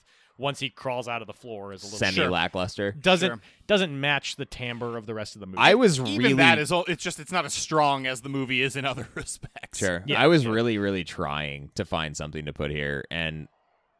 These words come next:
Speaker 2: it just feels weak.
Speaker 3: It
Speaker 2: But
Speaker 3: does.
Speaker 2: if I
Speaker 3: I
Speaker 2: had
Speaker 3: almost
Speaker 2: to
Speaker 3: put the kill of the Apeth in here, but I, but even,
Speaker 2: Nah, yeah,
Speaker 3: like, to Mark's
Speaker 2: agreed.
Speaker 3: point, it fits the themes
Speaker 2: And
Speaker 3: of the
Speaker 2: yeah, and I, when I, while we're reaching,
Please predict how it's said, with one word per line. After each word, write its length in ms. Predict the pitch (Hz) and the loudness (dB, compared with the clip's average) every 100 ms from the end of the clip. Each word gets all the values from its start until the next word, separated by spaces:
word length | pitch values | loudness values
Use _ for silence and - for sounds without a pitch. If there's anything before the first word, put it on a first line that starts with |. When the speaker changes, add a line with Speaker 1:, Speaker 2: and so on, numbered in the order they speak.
| _ | _
Speaker 2:
it 100 | 90 87 | -10 -6
just 240 | 92 - | -8 -2
feels 300 | 101 87 73 | 0 0 -4
weak. 440 | 69 69 85 _ _ _ _ _ | -12 -12 -14 _ _ _ _ _
Speaker 3:
It 100 | 151 | -6
Speaker 2:
But 80 | 85 | -4
Speaker 3:
does. 300 | 76 104 - _ _ | -4 -8 -14 _ _
Speaker 2:
if 160 | 98 | -6
I 40 | 95 | 4
Speaker 3:
I 60 | |
Speaker 2:
had 80 | 185 | 6
Speaker 3:
almost 180 | 208 220 | 6 4
Speaker 2:
to 60 | 202 | 0
Speaker 3:
put 140 | 220 | 0
the 80 | 175 - | -4 -6
kill 460 | - - 180 185 190 | -12 0 0 2 -2
of 180 | 180 156 | -4 -4
the 140 | 180 | -4
Apeth 480 | 170 185 190 196 - _ | -2 -2 -2 -4 -18 _
in 160 | 185 185 | -8 -4
here, 260 | 190 196 180 | -2 -2 0
but 160 | 165 | 2
I, 240 | 151 147 156 - | 2 2 -4 -8
but 220 | 143 165 | -4 -2
even, 140 | 180 | 2
Speaker 2:
Nah, 80 | 135 | 2
yeah, 200 | 131 139 120 | 4 6 4
Speaker 3:
like, 100 | 110 | 4
to 80 | 90 | 0
Mark's 140 | 139 165 131 | 4 6 4
Speaker 2:
agreed. 60 | |
Speaker 3:
point, 220 | 147 139 135 | 0 -2 -2
it 180 | 135 | -4
fits 220 | - 170 - | -4 -4 -4
the 140 | 147 | -10
themes 400 | - 160 147 127 | -6 -4 -4 4
Speaker 2:
And 160 | 165 165 | 4 4
Speaker 3:
of 60 | - _ _ _ _ _ - | -6 _ _ _ _ _ 0
the 60 | |
Speaker 2:
yeah, 140 | 202 127 | 4 4
and 180 | 123 135 | 2 2
I, 540 | 131 127 131 127 95 | 0 2 0 0 -2
when 180 | 117 123 | -4 -4
I, 80 | 104 | -4
while 440 | 117 110 151 196 170 | -2 4 8 8 8
we're 140 | 160 | 4
reaching, 680 | 117 151 175 104 87 90 104 | 0 -2 -2 -2 -2 -4 -10